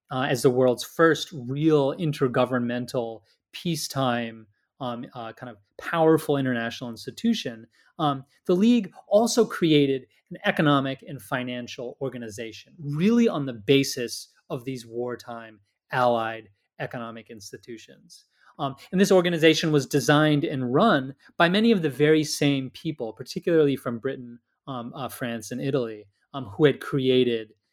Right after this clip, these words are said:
and managed the wartime allied institutions. So you, you see this very direct line coming out of these wartime allied bodies into some of these technical, um, uh,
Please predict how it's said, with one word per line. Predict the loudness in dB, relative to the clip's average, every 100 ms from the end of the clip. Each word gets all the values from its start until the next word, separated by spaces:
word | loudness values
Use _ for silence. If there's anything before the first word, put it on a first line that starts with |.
| _ -8
and | -4
managed | 0 0 -2 -8 -10
the | -8
wartime | -8 -8 -10 -10
allied | -12 -12 -16 -20
institutions. | -20 -20 -20 -20 -20 _ -20
So | -10 -8
you, | -8 -14 -14
you | -12
see | -6 0
this | 0 -2
very | -8 -4 0 2 2 0 _ _ -4
direct | -2 -2 -6 -6 -14
line | -10 -8 -8 -10 -20 _ _ _
coming | -4 2 4
out | 4 2
of |
these | -2 -6
wartime | -6 -8 -8 -10 -8
allied | -6 -6 -8
bodies | -8 -8 -10 -14 -18 _ _ _
into | -8 -6
some | -4 -4
of | -4 -6
these | -12 -16 -18
technical, | -14 -12 -12 -10 -4 -4 -4 -12 _ _ _ _ -14
um, | -12 -12 -16 -20 -20 -14
uh, | -12 -12